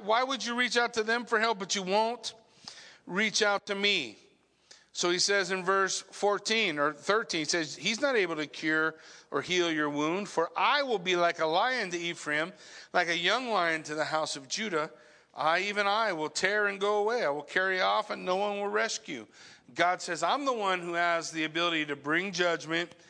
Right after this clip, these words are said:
or mercy, but you're not talking to me. I'm dry rot in your life. You just want me out. You want me to be away from you." And so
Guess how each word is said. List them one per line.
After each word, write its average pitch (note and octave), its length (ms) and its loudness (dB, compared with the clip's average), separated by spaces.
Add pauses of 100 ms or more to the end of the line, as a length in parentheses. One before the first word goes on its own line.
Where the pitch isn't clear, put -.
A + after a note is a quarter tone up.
(280)
or C#3+ 220 0
mercy, D3 520 -2 (800)
but - 180 -12
you're E3 80 -2
not E3 240 -2
talking F3 340 -2
to C3+ 80 -10
me. G#2 300 -12 (1000)
I'm C#3+ 280 -2
dry D3+ 340 0
rot B2+ 400 -4
in A#2 140 -12
your A2 160 -8
life. F#2+ 340 -6
You A2+ 80 -16
just B2 240 -12
want A#2+ 180 -10
me A#2 140 -8
out. G2+ 200 -6 (1300)
You A#2 140 -10
want B2+ 180 0
me C3 140 -2
to B2+ 80 -4
be B2+ 200 -2
away B2 340 0
from G#2 280 -10
you." E2 160 -14 (1040)
And B2+ 140 -8
so C3 480 2